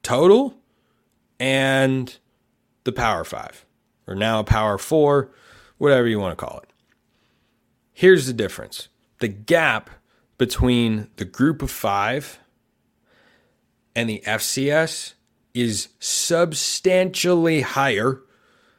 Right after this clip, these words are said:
than the gap between the group of five and the Power Four. That doesn't mean there isn't a difference. But the best group of five team against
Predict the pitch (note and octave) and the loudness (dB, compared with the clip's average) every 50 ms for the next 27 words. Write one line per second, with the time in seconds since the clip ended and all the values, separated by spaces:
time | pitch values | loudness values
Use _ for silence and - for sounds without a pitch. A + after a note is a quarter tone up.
0 | _ _ _ _ _ _ _ _ - C3+ C#3 D3 C#3+ C3+ C3 C#3+ C#3 C3+ C#3 - | _ _ _ _ _ _ _ _ -2 -2 0 0 -2 -2 -2 -2 -2 -2 -4 -4
1 | D3 C#3 C#3 - C#3 C#3+ C#3+ C#3+ C#3+ C3 B2 A#2+ C3 C3+ C3 C3 B2 A2 - - | -8 -8 -8 -6 -4 -4 -4 -2 -4 -4 -4 -2 -2 -2 -2 -4 -6 -10 -6 -4
2 | A#2+ A2+ G#2+ G2+ G2+ G2+ G#2 G2+ - - _ _ _ _ _ _ _ _ _ _ | -2 -2 0 0 -2 -4 -4 -8 -10 -20 _ _ _ _ _ _ _ _ _ _
3 | _ _ _ _ - G2 G2+ G#2+ G#2 - - G#2 G2 F2+ F2 F2+ E2+ - - - | _ _ _ _ -12 -8 -8 -8 -8 -8 -8 -6 -6 -4 -4 -4 -6 -8 -8 -6
4 | D#3 D3 - - - - _ _ _ _ _ _ _ _ _ - A#2+ B2 C3 B2+ | -6 -6 -6 -6 -12 -20 _ _ _ _ _ _ _ _ _ -4 -2 -2 -2 0
5 | - D#3 D#3+ C#3+ E3 E3+ D#3+ D#3 D#3 D#3 D#3 D3+ D3+ C#3+ C#3 C#3 B2+ A#2+ B2+ B2+ | -2 -2 -2 -2 -2 -2 -2 -2 -2 -2 0 0 2 4 4 2 2 2 0 0
6 | B2+ A#2+ B2+ A#2 G#2+ - - A1+ - - - - - _ _ _ _ _ _ _ | 0 2 0 0 -2 -2 -8 -16 -16 -16 -18 -18 -20 _ _ _ _ _ _ _
7 | _ _ _ _ _ _ _ - - D3+ A#2+ D#2 - - _ _ _ _ _ _ | _ _ _ _ _ _ _ 0 2 4 4 2 -2 -10 _ _ _ _ _ _
8 | _ _ _ _ - A2 A#2 A2 G2+ F2+ F2 F#2+ - - A#2+ C#3+ F3 G3 - - | _ _ _ _ -6 -4 -2 -2 -2 -4 -10 -14 -8 -4 0 0 0 0 0 -4
9 | - - - - _ _ _ - - G#2 - C#3 F3+ E3+ C#3 D#3+ D#3 - - D3+ | -6 -8 -12 -16 _ _ _ -20 -10 0 6 6 6 6 6 2 -4 0 0 2
10 | C#3 C3+ C3 C3 C3 A2+ - - - A2+ G#2 F#2 F#2 A2 B2 A#2+ _ _ _ _ | 2 2 2 2 0 -2 -4 -4 -4 -4 -2 -2 -4 -6 -8 -10 _ _ _ _
11 | _ _ _ _ _ _ _ _ _ _ _ - B2 C3 B2+ C3 B2+ B2 B2 A2 | _ _ _ _ _ _ _ _ _ _ _ -2 -2 0 2 2 2 0 0 -2
12 | - - - - | -6 -8 -10 -14